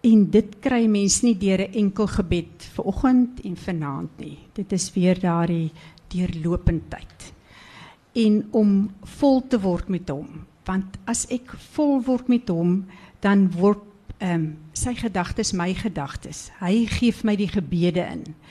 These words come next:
Ehm, my dinke is sy dinke. En wat meer kan 'n mensekind ge-, eh, eh,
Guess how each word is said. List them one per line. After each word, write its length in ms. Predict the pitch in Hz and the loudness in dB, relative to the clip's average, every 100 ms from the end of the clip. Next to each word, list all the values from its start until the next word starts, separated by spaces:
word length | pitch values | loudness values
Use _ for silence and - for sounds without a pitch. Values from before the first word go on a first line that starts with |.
| - - - - _ | -20 -20 -20 -20 _
Ehm, 340 | 208 185 175 165 - - - - - _ _ | 2 4 4 2 -6 -20 -20 -20 -20 _ _
my 460 | 185 196 208 214 - 226 | 2 6 6 6 0 -8
dinke 680 | 156 208 233 226 208 139 131 - - _ _ _ _ - - - _ _ _ _ - | 2 6 6 6 4 4 -2 -12 -20 _ _ _ _ -20 -20 -20 _ _ _ _ -6
is 200 | 233 - | -4 0
sy 200 | 247 220 160 | 2 2 2
dinke. 400 | 151 151 156 - - - _ - | -2 -2 -6 -12 -16 -20 _ -2
En 120 | 233 202 | 0 2
wat 220 | 233 - | 0 0
meer 280 | 185 208 226 | -2 -2 -6
kan 240 | 247 214 | -4 -2
'n 220 | 196 151 143 - | 0 -2 -6 -8
mensekind 640 | 190 180 180 208 185 170 - | -2 0 0 0 0 0 -2
ge-, 240 | - - - 247 - _ - | -8 -16 -18 -20 -20 _ -8
eh, 220 | 226 202 185 | -2 -2 -2
eh, 240 | 208 190 | -2 -2